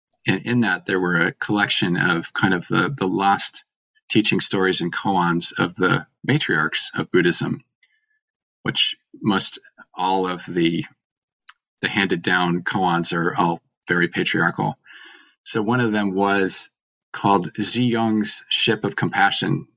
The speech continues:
So this, this academic, this professor is traveling around various Zen monasteries, and he comes in to this one, and it's kind of like the Western showdown, you know, the,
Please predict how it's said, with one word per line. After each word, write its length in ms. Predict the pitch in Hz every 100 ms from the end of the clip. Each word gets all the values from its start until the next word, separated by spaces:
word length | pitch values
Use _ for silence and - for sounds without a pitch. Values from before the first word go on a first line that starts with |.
| - 147
So 160 | - 90
this, 360 | 92 - - - _ _ _ _ _ _ _ - - _ _ _ -
this 200 | - -
academic, 540 | 104 101 95 92 87
this 300 | 92 - - -
professor 720 | 92 - 101 - 95 90 85 _ _ _ _ -
is 100 | -
traveling 360 | - 95 90 90
around 240 | 90 90
various 480 | 95 92 87 - - _ _ - 113
Zen 460 | - 90 90 87 - _ -
monasteries, 640 | 98 92 - 90 87 85 87
and 100 | 87
he 80 |
comes 420 | 82 - 92 85 -
in 320 | 90 90 90 - _ _ -
to 80 | -
this 220 | 95 -
one, 140 | 92
and 120 | 87
it's 140 | 87 -
kind 220 | 113 104
of 80 | 90
like 200 | 92 -
the 100 | 87
Western 360 | 95 - 95
showdown, 540 | 85 - 95 90 87 87
you 100 | 92
know, 120 | 90
the, 220 | 90 82